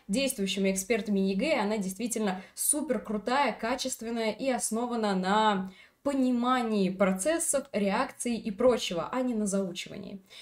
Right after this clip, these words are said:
И в этом, собственно, моя главная ценность. Для меня самое важное, чтобы ученикам было понятно. За свою преподавательскую карьеру я выпустила двадцать пять стобальников и более шестьсот сорока ребят, которые сдали егэ по химии на восемьдесят плюс баллов.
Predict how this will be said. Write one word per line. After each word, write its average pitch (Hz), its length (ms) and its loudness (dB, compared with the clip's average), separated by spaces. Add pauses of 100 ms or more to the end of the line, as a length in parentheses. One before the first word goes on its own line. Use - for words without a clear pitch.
(200)
И 320 100 4
в 226 80 4
этом, 254 240 0
собственно, 254 320 2
моя 202 200 4
главная 208 380 0
ценность. 190 540 -4
Для 196 100 0
меня 240 200 0
самое 208 280 0
важное, 269 240 -2
чтобы 196 380 0
ученикам 202 540 0
было 214 200 4
понятно. 190 800 -2 (560)
За 226 360 2
свою 277 300 0
преподавательскую 247 800 -2
карьеру 226 340 0
я 233 200 0
выпустила 226 560 0
двадцать 208 300 0
пять 202 180 0
стобальников 254 680 -2
и 311 140 -4
более 226 320 0
шестьсот 214 420 -4
сорока 196 260 2
ребят, 202 280 0
которые 233 320 -2
сдали 208 260 2
егэ 190 240 0
по 185 100 0
химии 262 300 -2
на 208 160 0
восемьдесят 190 720 -4
плюс 190 240 -2
баллов. 190 340 0